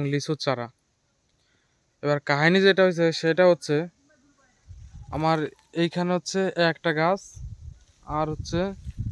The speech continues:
এই একটা গাছ, আর ওই যে পিছনে একটা গাছ, এই তিনটা হচ্ছে আমের গাছ এবং এর মাঝখানে হচ্ছে একটা মিঞ্জিরি গাছ।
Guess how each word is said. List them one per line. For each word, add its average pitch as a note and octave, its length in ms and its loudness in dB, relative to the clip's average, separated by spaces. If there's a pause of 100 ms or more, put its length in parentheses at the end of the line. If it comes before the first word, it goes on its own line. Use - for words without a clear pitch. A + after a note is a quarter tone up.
(140)
এই E3 120 2
একটা E3 260 0
গাছ, F3+ 260 2
আর F3 80 2
ওই F3+ 100 2
যে E3+ 120 -2
পিছনে E3+ 380 2
একটা D#3 220 0
গাছ, B2+ 260 -2
এই D3+ 80 -2
তিনটা E3+ 340 2
হচ্ছে E3+ 220 4
আমের D#3 260 6
গাছ F3 220 4 (100)
এবং E3 260 0
এর F3 120 6
মাঝখানে E3 460 2
হচ্ছে F#3 220 -2
একটা E3+ 180 0
মিঞ্জিরি D3+ 420 0
গাছ। A#2 180 -10